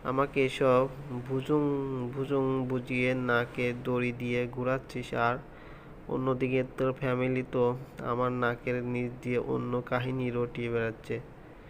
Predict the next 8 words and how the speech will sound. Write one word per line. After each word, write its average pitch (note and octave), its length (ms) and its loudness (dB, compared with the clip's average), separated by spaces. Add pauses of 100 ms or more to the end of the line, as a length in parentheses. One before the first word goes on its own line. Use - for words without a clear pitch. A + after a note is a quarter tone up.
(520)
ভালোই C#3+ 320 6 (120)
তো, A#2 240 6
তলে B2+ 260 6
তলে B2 400 4 (160)
টেম্পো C3 360 2
চালাতে B2+ 460 0
জানিস A#2+ 340 0 (180)
তোরা। A2+ 260 2